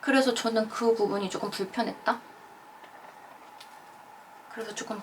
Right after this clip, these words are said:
그 부분이 많이 아쉬움이 또 있어요. 음. 그럼 오늘은 여기까지 하겠습니다. 표백, 장강면 작가님의 시간을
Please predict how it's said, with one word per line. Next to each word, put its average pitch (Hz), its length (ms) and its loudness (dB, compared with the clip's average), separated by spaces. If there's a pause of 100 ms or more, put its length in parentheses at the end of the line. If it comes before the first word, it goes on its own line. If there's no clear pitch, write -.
그 - 180 2
부분이 220 300 4
많이 175 260 10
아쉬움이 196 400 2
또 - 80 -4
있어요. 185 300 -8 (760)
음. 180 180 -4 (1400)
그럼 220 280 2
오늘은 196 560 4 (680)
여기까지 185 480 -2
하겠습니다. - 640 -4 (1500)
표백, 254 320 0 (1600)
장강면 202 520 -2
작가님의 185 560 -2
시간을 - 320 -6